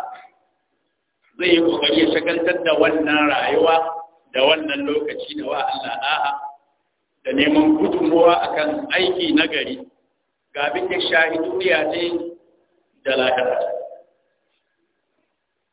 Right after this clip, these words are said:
A lokaci guda da dukkanin matashin da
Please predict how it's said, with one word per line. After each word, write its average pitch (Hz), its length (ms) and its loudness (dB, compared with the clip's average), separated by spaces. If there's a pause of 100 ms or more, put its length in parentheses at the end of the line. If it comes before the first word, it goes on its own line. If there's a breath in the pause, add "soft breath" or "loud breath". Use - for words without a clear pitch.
(200)
A 143 100 0
lokaci 202 400 0
guda 170 280 0
da 165 120 0
dukkanin 175 580 -2
matashin 160 640 -4
da - 100 -14